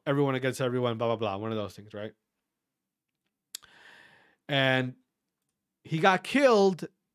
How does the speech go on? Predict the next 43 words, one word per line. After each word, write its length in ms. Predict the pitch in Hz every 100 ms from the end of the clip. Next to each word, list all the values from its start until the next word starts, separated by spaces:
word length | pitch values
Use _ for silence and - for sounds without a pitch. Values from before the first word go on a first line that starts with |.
| _ 165
in 120 | 180
the 60 |
game 540 | 208 180 143 139 151 143 _ _ _ 139
or 200 | 135 117
sniped 540 | - 180 185 190 -
or 160 | 156 143
whatever 320 | 175 214 190
it 60 |
was. 320 | 151 143 131 -
He, 160 | 160
he, 140 | 131 135
something 280 | 220 214
happened 300 | 196 196 196
to 100 | 151
him 100 | 143 135
where 120 | 131
they 180 | 123 135
got 200 | 156 143
him 100 | 127
mad, 320 | 120 90 87 _ _
got 160 | 147 139
him 80 | 127
upset. 440 | - - 117 - _ _ _ _ _ _ _ _ _ _ _ _ -
Myers 600 | 160 247 226 170 156 139
made 200 | 160 156
the 80 |
mistake 600 | 147 139 - 139 156 - -
and 340 | 143 131 127 - _ _ _ _ _ _ _ _
said 280 | - 170 160
some 140 | 156
dumb 200 | 156 147
shit. 320 | 117 120 101 _ _ _ _ -
All 80 |
right, 180 | 123 151 _
I'm 60 | 143
gonna 60 | -
play 160 | 151
the 80 | 131
clip 220 | 135 120
for 100 | 123
you 100 | 113
right 120 | 107
now. 240 | 104 73